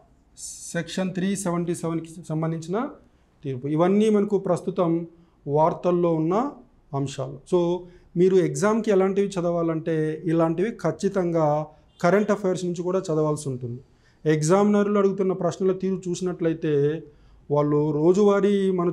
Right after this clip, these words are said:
చుట్టూ ఏం జరుగుతుందో ఆ సబ్జెక్టుకి సంబంధించి చూస్తున్నారు, వాటి మీద ప్రశ్నలు కొంచెం లోతుగానే అడుగుతున్నారు. So ట-, static text books చదివితే సరిపోదు, రోజువారీ news paper కూడా జర-,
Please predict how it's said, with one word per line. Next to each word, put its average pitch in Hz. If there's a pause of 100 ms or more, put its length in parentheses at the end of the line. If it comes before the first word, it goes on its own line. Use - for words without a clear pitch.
చుట్టూ 185
ఏం 175
జరుగుతుందో 165 (300)
ఆ 147
సబ్జెక్టుకి 160
సంబంధించి 156 (100)
చూస్తున్నారు, 180 (300)
వాటి 160
మీద 170
ప్రశ్నలు 175
కొంచెం 175
లోతుగానే 175
అడుగుతున్నారు. 139 (540)
So 180
ట-, 185
static 185
text 208
books 208
చదివితే 180
సరిపోదు, 151
రోజువారీ 170
news 165
paper 151
కూడా 151
జర-, 143